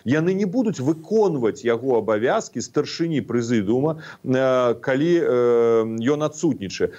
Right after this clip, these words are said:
Ён можа толькі даручыць выкананне часткі абавязкаў. Ну, а трэці варыянт гэта, э, калі, э, можа, можа тэарэтычна з'явіцца е-, хтосьці з яго блізкага атачэння.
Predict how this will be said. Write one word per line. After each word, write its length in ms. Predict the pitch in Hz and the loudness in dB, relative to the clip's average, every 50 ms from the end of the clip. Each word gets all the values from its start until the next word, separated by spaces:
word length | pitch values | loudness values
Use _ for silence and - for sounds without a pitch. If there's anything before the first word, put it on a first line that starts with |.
| - - | -6 -2
Ён 260 | 110 143 156 160 170 | 0 0 2 2 2
можа 160 | 185 180 160 175 165 | 0 0 0 -2 0
толькі 260 | 180 185 180 185 185 | 0 0 0 0 -2
даручыць 720 | 165 131 123 180 185 214 226 - - - 226 220 175 - | -4 0 0 0 2 0 -2 -4 -4 -2 -2 -2 -2 -2
выкананне 600 | 135 131 143 139 156 151 156 165 170 170 175 180 175 | -2 -2 -2 0 -2 -2 -2 -2 0 0 0 0 -2
часткі 560 | - - 196 180 147 - - _ _ 104 98 - 110 101 | -2 -2 0 0 0 -2 -4 _ _ -4 -2 0 0 2
абавязкаў. 480 | 104 104 95 90 82 78 - - 85 - - - - - | 2 2 2 2 0 -2 -4 -10 -14 -14 -14 -18 -12 -4
Ну, 140 | - 156 190 | -2 0 0
а 60 | 208 | 0
трэці 360 | 190 202 226 233 233 - 220 214 | 0 0 0 0 0 0 -2 0
варыянт 400 | 214 214 208 214 214 214 185 151 | 0 2 2 2 2 0 0 0
гэта, 400 | 185 190 190 - 196 196 185 190 - - _ - | 0 0 0 0 0 0 0 -2 -6 -20 _ -6
э, 420 | 139 143 151 151 151 151 147 143 | -2 0 2 2 4 4 2 2
калі, 480 | 139 143 - 160 156 156 165 175 180 180 175 170 | 0 0 0 0 2 2 2 2 2 4 4 4
э, 440 | 170 165 160 165 165 165 160 156 151 | 4 2 2 2 4 4 4 4 2
можа, 480 | 147 156 156 160 165 170 - 156 160 131 | 2 0 0 2 2 2 2 0 0 0
можа 320 | 143 147 170 180 175 240 | 0 0 0 2 2 0
тэарэтычна 680 | 143 147 160 156 147 147 143 - 165 160 - - 170 | 0 0 0 0 0 0 0 -2 -2 -2 -2 -2 -2
з'явіцца 600 | 143 127 143 139 139 147 151 143 - 156 143 143 135 | 0 0 0 0 0 0 -4 -2 0 0 2 2 2
е-, 160 | 135 127 120 | 2 0 -2
хтосьці 400 | - - 170 165 160 160 165 143 | -2 0 0 0 0 0 -2 -2
з 80 | 120 131 | 0 0
яго 240 | 143 127 147 156 | 0 0 0 -2
блізкага 560 | 143 135 175 190 190 - - - 139 117 110 110 | -2 -2 -2 -2 -2 -2 -2 -2 0 0 2 0
атачэння. 640 | 107 - 120 - - - 101 92 87 80 71 - | 0 -2 -4 -4 -2 0 0 0 0 -4 -6 -10